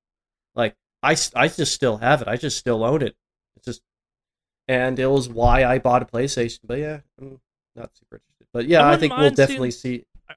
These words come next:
Speaker 2: I wouldn't mind seeing something weird from them. Like, Nier Automata was the last weird thing Squeenix got behind. It worked out real well for them. Like, I,
Speaker 1: Mm-hmm.
Speaker 2: it,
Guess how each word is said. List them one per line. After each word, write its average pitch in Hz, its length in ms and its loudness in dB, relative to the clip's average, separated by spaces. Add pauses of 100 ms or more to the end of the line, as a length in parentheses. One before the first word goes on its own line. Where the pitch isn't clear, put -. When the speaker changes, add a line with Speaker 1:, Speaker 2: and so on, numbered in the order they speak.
Speaker 2:
I 196 40 -8
wouldn't 240 120 -2
mind 285 140 0
seeing 254 140 -6
something 208 200 -6
weird 180 220 2
from 202 200 -8
them. 196 240 0
Like, 147 220 -8
Nier 180 160 -2
Automata 165 600 4
was 151 160 -2
the 127 100 -10
last 139 380 0
weird 135 260 -4
thing 143 220 -6
Squeenix 139 500 -14
got 139 220 0
behind. 147 280 -2
It 104 80 -12
worked 120 200 -10
out 110 180 -2
real 123 200 -2
well 117 200 -4
for 147 180 -8
them. 151 260 -2 (420)
Like, 139 180 -4
I, 160 100 0 (360)
Speaker 1:
Mm-hmm. 135 300 -4 (400)
Speaker 2:
it, 156 100 -12